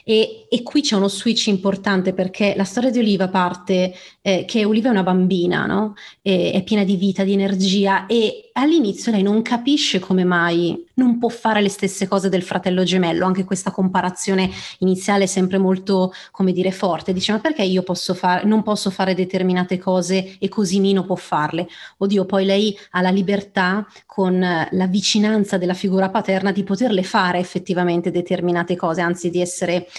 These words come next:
forse la preferita tra i due rispetto a varie attività, come andare a raccogliere le lumache all'alba col papà o appunto dipingere il recinto delle galline. Però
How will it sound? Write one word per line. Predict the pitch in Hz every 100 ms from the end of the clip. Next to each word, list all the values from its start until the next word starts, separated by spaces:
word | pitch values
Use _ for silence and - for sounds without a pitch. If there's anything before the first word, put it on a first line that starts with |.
| -
forse | _ 202 208
la | 190
preferita | 180 185 190 196 180
tra | 180 180
i |
due | 175 185 180
rispetto | 175 180 - 180 185 - 180 165 170 - _ - -
a |
varie | 196 185 202
attività, | 190 - 185 185 202 190 190 - - -
come | 190
andare | 185 196
a |
raccogliere | 196 - 196 190 190
le | 190
lumache | 190 190 185 185
all'alba | 180 185 180 180 185
col | 185 175
papà | 185 185 180 180 180 175 165
o | 180 175 170
appunto | 170 202 190 185
dipingere | 185 185 190 185 185 180 175 170 - - -
il | - - 202
recinto | 202 - 208 202
delle | 202 190
galline. | 190 185 196 185 180 175 - - -
Però | 370 349 185 185